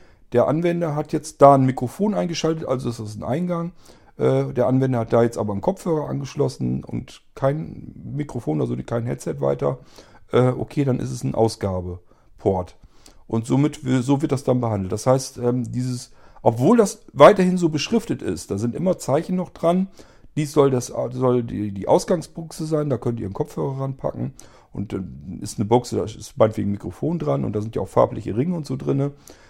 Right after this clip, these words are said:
Ähm, das hat alles nichts zu sagen. Äh,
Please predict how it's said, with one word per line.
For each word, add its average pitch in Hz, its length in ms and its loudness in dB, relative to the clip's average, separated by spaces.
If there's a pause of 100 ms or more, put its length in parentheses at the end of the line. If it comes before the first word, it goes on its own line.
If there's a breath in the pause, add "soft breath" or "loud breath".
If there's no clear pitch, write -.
(300 loud breath)
Ähm, 120 420 4 (580)
das 131 200 4
hat 170 100 2
alles 196 260 0
nichts - 520 -6
zu - 160 -6
sagen. 101 520 6
Äh, 104 200 -4